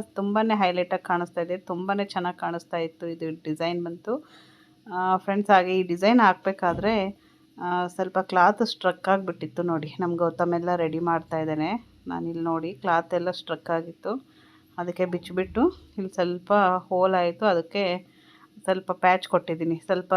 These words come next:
ಕ್ಲಾತ್ ಕೊಟ್ಬಿಟ್ಟು ಸ್ವಲ್ಪ ಕ್ಯಾನ್ವಾಸ್ನ, ಆ, ಗಮ್ ಸ್ವಲ್ಪ ಹಾಕ್ಬಿಟ್ಟು ಅಂಟಿಸ್ಬಿಟ್ಟು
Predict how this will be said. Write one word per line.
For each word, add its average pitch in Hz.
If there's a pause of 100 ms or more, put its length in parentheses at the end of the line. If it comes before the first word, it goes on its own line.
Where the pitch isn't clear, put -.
(340)
ಕ್ಲಾತ್ 190
ಕೊಟ್ಬಿಟ್ಟು 247
ಸ್ವಲ್ಪ 190
ಕ್ಯಾನ್ವಾಸ್ನ, 185 (580)
ಆ, 180
ಗಮ್ 180
ಸ್ವಲ್ಪ 220
ಹಾಕ್ಬಿಟ್ಟು 165
ಅಂಟಿಸ್ಬಿಟ್ಟು 175